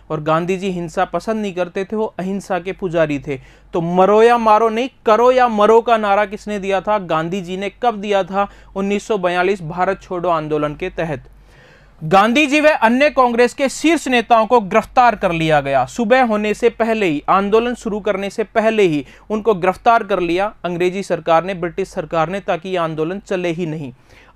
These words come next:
अब देखिए, फिर भी आंदोलन चला तो कैसे चला? देखिए, देश भर के युवा कार्यकर्ताओं, युवा कार्यकर्ता हड़तालों, तोड़फोड़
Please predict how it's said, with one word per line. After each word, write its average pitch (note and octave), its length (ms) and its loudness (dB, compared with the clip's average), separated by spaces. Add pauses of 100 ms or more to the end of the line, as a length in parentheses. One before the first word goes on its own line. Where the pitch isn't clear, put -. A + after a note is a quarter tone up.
अब C4+ 140 2
देखिए, A#3+ 360 4
फिर C#4+ 220 -2
भी D4 140 2
आंदोलन C4+ 460 0
चला C4 240 2
तो B3+ 120 -4
कैसे C#4 380 -4
चला? B3 260 2
देखिए, B3 420 0 (1300)
देश C#4+ 420 2
भर A#3+ 220 4
के C#4 180 0
युवा C4 420 6
कार्यकर्ताओं, A#3 920 2 (260)
युवा B3+ 320 2
कार्यकर्ता A#3+ 760 4
हड़तालों, B3 760 2 (1200)
तोड़फोड़ A#3+ 680 4